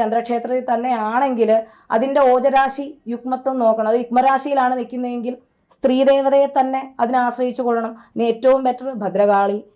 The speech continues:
ദുർഗ തുടങ്ങിയിട്ടുള്ള ദേവതകളാണ്. അത് ഓജരാശിയിലാണ് നിൽക്കുന്നതെങ്കിൽ അതിന് വിഭിന്ന, ഇപ്പം ഈ ചൊവ്വ തന്നെ ഘണ്ഡാകർണ സ്വാമിയാകും, ഭൈരവനാകും. ഇപ്പം ശനിയെ എടുക്കുകയാണെങ്കിൽ ശനിക്ക് ചന്ദ്രബന്ധം വന്നു കഴിഞ്ഞാൽ അത് സ്ത്രീ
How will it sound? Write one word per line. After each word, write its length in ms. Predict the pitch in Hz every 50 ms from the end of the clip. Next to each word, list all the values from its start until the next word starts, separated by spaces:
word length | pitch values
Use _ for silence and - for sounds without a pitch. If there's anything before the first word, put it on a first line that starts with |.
| _ _ - 185
ദുർഗ 280 | 190 185 185 175 170 202 202 208 - - _ _
തുടങ്ങിയിട്ടുള്ള 540 | 185 190 190 196 196 196 190 196 202 196 196 196
ദേവതകളാണ്. 600 | 196 196 190 202 202 202 202 202 202 196 196 196 196 - - _ _ _ -
അത് 100 | 190 220 202 185 196
ഓജരാശിയിലാണ് 840 | 214 220 233 302 277 285 285 285 285 - 311 311 302 285 269 262 262 254
നിൽക്കുന്നതെങ്കിൽ 500 | 247 240 233 262 247 240 240 233 226 240 220
അതിന് 160 | 220 214 233 220 208
വിഭിന്ന, 300 | 190 202 214 226 226 226 233 226 - _ _ _
ഇപ്പം 140 | _ 233 240 240
ഈ 40 | 247 247
ചൊവ്വ 280 | 262 220 214 214 226 233 233 226
തന്നെ 160 | 220 220 220 202
ഘണ്ഡാകർണ 480 | 185 185 185 185 196 208 214 208 214 220 220
സ്വാമിയാകും, 540 | 233 226 220 214 220 220 214 202 208 202 208 - _ - 190 160
ഭൈരവനാകും. 760 | 175 175 185 196 214 226 226 233 226 214 202 196 202 202 208 - _ _ _ _ _ - - 202
ഇപ്പം 160 | 196 214 - -
ശനിയെ 280 | 220 196 190 214 233 247 240
എടുക്കുകയാണെങ്കിൽ 680 | 220 214 220 220 233 220 208 196 202 208 208 202 208 202 202 202 202 - _ _ _ - -
ശനിക്ക് 340 | 214 202 214 226 226 254 240
ചന്ദ്രബന്ധം 520 | 240 208 202 214 233 233 240 240 247 247 240 226
വന്നു 140 | 226 226 226
കഴിഞ്ഞാൽ 240 | 220 220 220 220 214
അത് 60 | 226 220
സ്ത്രീ 160 | 226 208 202